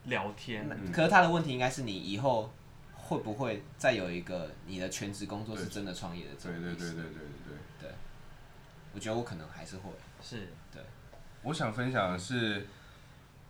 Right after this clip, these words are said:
Speaker 3: 就是我这次经过这次创业经验，我，我发现我
Speaker 1: 个性不适合。
Speaker 3: 对，
Speaker 2: 嗯。
Speaker 3: 但是就是我不能当那个就是唯一的那个老板。但如果我，我想象中，如果我有就是一群就是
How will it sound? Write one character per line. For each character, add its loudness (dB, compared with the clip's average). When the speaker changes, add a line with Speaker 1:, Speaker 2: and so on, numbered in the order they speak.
Speaker 3:
就 -6
是 0
我 2
这 -2
次 -2
经 0
过 0
这 -6
次 0
创 -2
业 -2
经 -4
验， 0
我， -2
我 -2
发 8
现 2
我 -4
Speaker 1:
个 0
性 -2
不 -6
适 -4
合。 -10
Speaker 3:
对， 4
Speaker 2:
嗯。 -12
Speaker 3:
但 4
是 4
就 4
是 6
我 6
不 2
能 2
当 6
那 2
个 2
就 -4
是 0
唯 0
一 0
的 0
那 0
个 -2
老 -4
板。 -6
但 6
如 6
果 4
我， 0
我 0
想 2
象 4
中， 0
如 0
果 4
我 2
有 0
就 -6
是 -6
一 -2
群 -6
就 -4
是 -4